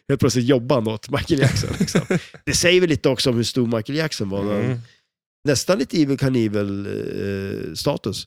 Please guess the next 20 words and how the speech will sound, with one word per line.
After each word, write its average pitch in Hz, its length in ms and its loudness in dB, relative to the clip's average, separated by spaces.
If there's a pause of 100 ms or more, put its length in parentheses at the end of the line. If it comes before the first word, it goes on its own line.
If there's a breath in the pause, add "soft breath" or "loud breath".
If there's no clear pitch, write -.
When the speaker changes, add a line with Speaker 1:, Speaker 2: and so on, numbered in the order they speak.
(160 loud breath)
Speaker 2:
Jag 120 160 -2
tror 143 160 2
att 143 60 2
han 156 80 4
var 160 60 4
lite 156 200 -2
mer 147 160 2
känd. 101 400 -2 (480 loud breath)
Speaker 1:
En 143 100 -2
Evel 165 200 4
Knievel? 165 440 0
Speaker 2:
Ja, 113 280 0
det 110 40 0
Speaker 1:
Nej, 104 160 0
Speaker 2:
tror 98 120 2
jag. 95 80 2
Speaker 1:
det 101 80 0
tror 107 200 -8
jag 53 80 -10
inte. 104 220 -12